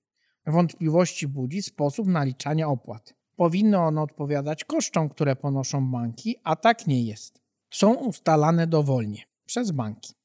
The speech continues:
Bank uzależnia wysokość kosztów od okresu, jakiego dotyczą zaświadczenia, a nie nakładu pracy. Umowy o kredyt są zawierane na wiele lat, więc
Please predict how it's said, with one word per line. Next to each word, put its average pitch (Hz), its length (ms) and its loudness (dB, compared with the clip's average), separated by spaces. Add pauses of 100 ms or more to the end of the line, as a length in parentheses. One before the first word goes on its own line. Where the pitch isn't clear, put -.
(200)
Bank 196 260 4
uzależnia 165 640 2
wysokość 156 500 -4
kosztów 143 520 -8 (180)
od 180 140 2
okresu, 147 440 0
jakiego 147 420 -2
dotyczą 147 540 -4
zaświadczenia, 160 760 0 (100)
a 254 140 2
nie 214 200 4
nakładu 151 500 0
pracy. - 460 -10 (200)
Umowy 170 340 4
o 143 140 0
kredyt 160 400 -2
są 165 160 -4
zawierane 151 560 0
na 165 160 0
wiele 156 300 2
lat, 107 360 -8
więc 202 320 2